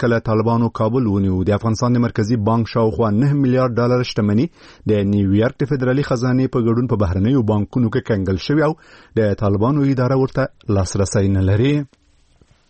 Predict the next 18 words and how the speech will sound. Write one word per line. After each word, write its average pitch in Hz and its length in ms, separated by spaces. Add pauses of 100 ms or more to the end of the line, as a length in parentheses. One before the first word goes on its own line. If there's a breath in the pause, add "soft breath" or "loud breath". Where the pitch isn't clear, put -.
(720 loud breath)
د 139 280
جرمني 160 300
د 165 80
بهرنیو 151 420
چارو 135 220
وزیر 131 260
هایکو 127 300
ماس 131 240
وایي 135 300
په 123 200
افغانستان 123 560
کې - 160
به 131 140
خپل 135 140 (100)
سفارت، 113 360 (160)
اه، 131 140 (100)
پرانیزي. 98 540
د 98 80